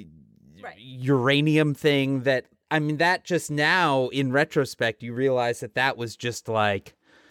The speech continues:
Speaker 2: how muddy can we make this water and how fast can we make it and how much red meat can we throw to our base because the shit's about to hit the fan?
Speaker 1: Yeah, for sure. Do you have any operating theories on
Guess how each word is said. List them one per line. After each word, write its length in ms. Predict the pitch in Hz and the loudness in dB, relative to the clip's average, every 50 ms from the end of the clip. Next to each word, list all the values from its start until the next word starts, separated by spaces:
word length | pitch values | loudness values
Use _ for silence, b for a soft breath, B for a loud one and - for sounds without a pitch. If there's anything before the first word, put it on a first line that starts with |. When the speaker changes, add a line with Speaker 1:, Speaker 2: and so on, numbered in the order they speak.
| b b b b b b b b b - | b b b b b b b b b -14
Speaker 2:
how 300 | - - 143 147 151 160 | -4 0 2 4 4 4
muddy 400 | 156 147 147 147 143 139 139 135 | 4 4 4 4 4 4 2 0
can 260 | 120 - 151 143 131 | 0 0 -2 -2 -2
we 140 | 123 123 123 | -2 -4 -4
make 300 | 120 117 123 123 110 - | -2 0 0 0 -2 -2
this 260 | - 127 120 - - | -4 -6 -6 -6 -4
water 400 | 123 120 117 117 113 110 107 107 | -2 0 2 2 2 2 0 0
and 140 | 104 104 104 | 0 -2 -4
how 260 | 101 - 113 113 117 | -4 0 2 2 2
fast 520 | 113 - - 110 107 107 107 107 - - - | 2 0 -2 -2 0 0 -2 -4 -8 -10 -8
can 220 | - - 113 104 | -6 -4 -4 -2
we 120 | 104 107 104 | -2 -2 -2
make 260 | 104 110 107 107 - | 0 -2 -2 -2 -2
it 140 | 113 104 104 | -4 -6 -6
and 100 | 107 101 | -8 -6
how 240 | - 120 123 131 | -2 -2 0 0
much 400 | 127 123 127 123 117 - - - - _ | 0 2 0 0 0 -2 -8 -14 -16 _
red 460 | - 117 123 113 113 123 123 123 113 120 | -16 -14 -8 -2 0 2 2 0 0 -2
meat 240 | 123 123 120 - | -2 -2 -2 -4
can 160 | - 127 123 117 | -6 -6 -6 -4
we 100 | 113 107 | -6 -6
throw 300 | - - 117 117 110 110 | -6 -4 0 0 0 2
to 80 | 110 | 2
our 180 | 107 107 104 101 | 2 2 0 0
base 600 | 104 101 120 113 113 110 107 104 - - - B B B B B B B _ | 0 2 2 2 2 2 0 -2 -6 -10 -14 B B B B B B B _
because 460 | - 123 107 - 120 113 107 104 101 | -6 -4 -2 0 0 0 -2 -2 -6
the 100 | 101 110 | -10 -12
shit's 360 | 104 - - 120 107 - - | -12 -8 -8 -8 -8 -8 -10
about 240 | 101 92 92 95 - | -8 -8 -8 -8 -8
to 80 | - 104 | -10 -14
hit 180 | 110 110 - | -16 -16 -16
the 100 | - 101 | -16 -16
fan? 280 | 92 - 85 82 - - - - _ _ _ _ _ _ _ _ _ _ _ _ - | -16 -14 -14 -16 -16 -18 -20 -20 _ _ _ _ _ _ _ _ _ _ _ _ -10
Speaker 1:
Yeah, 240 | 175 180 160 - - _ _ _ _ _ _ _ _ _ _ _ _ _ _ _ _ _ | -8 -8 -8 -8 -12 _ _ _ _ _ _ _ _ _ _ _ _ _ _ _ _ _
for 140 | - - 208 | -14 -12 -12
sure. 340 | - - 226 165 139 - - _ _ b b b b b b b _ | -8 -8 -8 -8 -8 -10 -18 _ _ b b b b b b b _
Do 100 | - 330 | -2 -2
you 40 | 403 | 0
have 60 | 427 466 453 | 0 0 -2
any 100 | 403 - | -2 0
operating 540 | - 294 320 311 - 302 285 285 262 240 247 | 0 0 0 0 0 0 0 -2 -4 -6 -8
theories 600 | - - 254 240 240 240 240 240 240 233 226 - - | -8 -4 -2 0 0 0 0 -2 -4 -8 -10 -6 -2
on 380 | - 202 196 196 185 185 - | 0 0 2 0 0 -4 -8